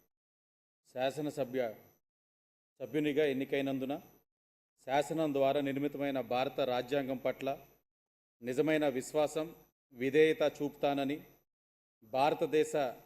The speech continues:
సార్వభౌమాధికారాన్ని, సమగ్రతను కాపాడుతానని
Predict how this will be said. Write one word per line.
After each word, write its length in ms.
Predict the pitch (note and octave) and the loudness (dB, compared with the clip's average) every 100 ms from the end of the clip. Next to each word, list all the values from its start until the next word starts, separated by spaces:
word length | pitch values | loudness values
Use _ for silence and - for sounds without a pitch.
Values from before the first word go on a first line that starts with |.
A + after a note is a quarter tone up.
| _ _ _ _ _ - | _ _ _ _ _ -6
సార్వభౌమాధికారాన్ని, 1160 | C#3+ D#3 E3 C#3+ D3 D3+ D3 D3 C#3+ C#3+ C#3+ D3+ F3 - _ _ _ _ _ - | 0 4 4 6 4 4 0 0 2 2 0 -2 -6 -20 _ _ _ _ _ -8
సమగ్రతను 800 | C#3+ E3 D#3+ D#3 D3+ D3 D#3 F3 - _ _ - | 2 2 4 0 0 -2 -4 -8 -20 _ _ -4
కాపాడుతానని 960 | C3+ C#3+ D#3+ D3 C#3+ C#3 C#3 D3+ - | -2 4 2 4 -2 -2 -4 -6 -10